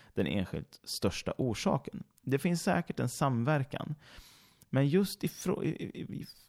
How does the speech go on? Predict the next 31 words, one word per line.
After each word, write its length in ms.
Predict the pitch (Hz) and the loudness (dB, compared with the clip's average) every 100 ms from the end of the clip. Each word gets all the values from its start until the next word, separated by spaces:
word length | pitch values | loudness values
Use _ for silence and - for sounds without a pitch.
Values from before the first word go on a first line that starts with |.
| _ _ _ - | _ _ _ -8
alltså 180 | 143 151 | -2 -2
i 60 | |
fråga 440 | 151 185 160 156 180 | 2 6 6 6 4
om 360 | 160 165 160 | 4 4 4
det 80 | 147 | 4
här 180 | 127 92 | 4 4
med 140 | 98 | 4
vad 300 | 101 98 98 | 4 4 4
som 160 | 104 92 | 2 0
är 80 | - | 0
orsaken 720 | 123 110 - 131 123 117 113 | 0 0 2 2 2 0 2
och 100 | 107 | 2
hur 120 | 104 | 4
man 160 | 98 98 | 4 2
kan 140 | 101 | 2
jobba 200 | 95 92 | 2 0
vidare 320 | 92 95 85 | 0 0 2
med 120 | 87 92 | 0 2
det, 280 | 147 156 | 2 0
så 100 | 127 | -2
tror 260 | 131 127 101 | -2 0 2
jag 60 | 98 | 2
att 100 | 101 | -2
vi 60 | |
ska 140 | - 104 | 0 0
vara 120 | - | 0
öppna 340 | 127 - 180 | 0 0 0
för 280 | 185 95 90 - - - - - - | 4 2 2 -4 -20 -20 -20 -14 0
just 240 | 123 123 | 2 4
de 100 | |
här 100 | 127 | 2